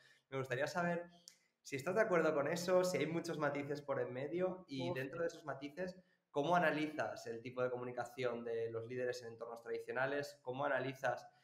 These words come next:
Speaker 1: el tipo de comunicación de los líderes y los managers en general en entornos innovadores y emprendedores?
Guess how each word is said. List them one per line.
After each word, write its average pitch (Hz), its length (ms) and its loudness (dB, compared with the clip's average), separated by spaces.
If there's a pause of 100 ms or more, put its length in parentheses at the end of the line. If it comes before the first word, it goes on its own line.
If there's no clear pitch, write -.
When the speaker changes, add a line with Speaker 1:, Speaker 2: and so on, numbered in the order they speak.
(200)
Speaker 1:
el 117 180 -4
tipo 123 500 2
de 117 120 0
comunicación 113 880 -4
de 110 160 -6
los 113 240 -10
líderes 113 580 -2
y 107 200 -6
los 110 220 -10
managers 110 440 -8
en 110 80 -20
general 110 460 -6 (360)
en 117 140 -4
entornos 117 460 -4
innovadores 113 520 -2
y 110 60 -8
emprendedores? 131 760 -2